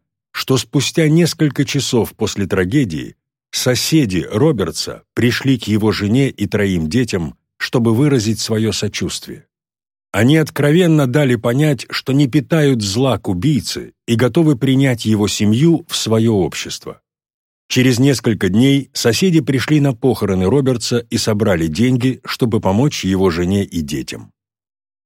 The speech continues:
Эти люди принадлежали к религиозной секте амишей. Прощение —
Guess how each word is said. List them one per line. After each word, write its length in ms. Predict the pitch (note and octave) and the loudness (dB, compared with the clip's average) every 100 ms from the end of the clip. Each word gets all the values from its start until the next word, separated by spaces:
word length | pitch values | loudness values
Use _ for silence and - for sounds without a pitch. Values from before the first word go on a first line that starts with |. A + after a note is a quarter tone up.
| _ _ | _ _
Эти 220 | D3+ D#3+ D3 | -2 2 2
люди 440 | E3 F#3+ F#2+ C#2+ - | 2 2 0 -4 -6
принадлежали 720 | - A2+ C#3 B2+ C3 E3+ E3 C#3 | -2 2 2 2 2 2 2 0
к 120 | - | 0
религиозной 720 | C3 B2+ A2+ C#3+ D#3+ A#2+ B2+ | 2 2 2 2 2 2 0
секте 560 | A2 C#3+ A#2+ - B2 - | 0 -2 -2 -2 -4 -4
амишей. 680 | G#2+ F2+ C#2 - C2 A1+ _ _ _ _ _ _ _ _ _ | -4 -2 -4 -8 -10 -14 _ _ _ _ _ _ _ _ _
Прощение — 800 | - G2 - - D#3+ A#2+ D2+ B1+ | -2 -2 0 0 2 2 0 -8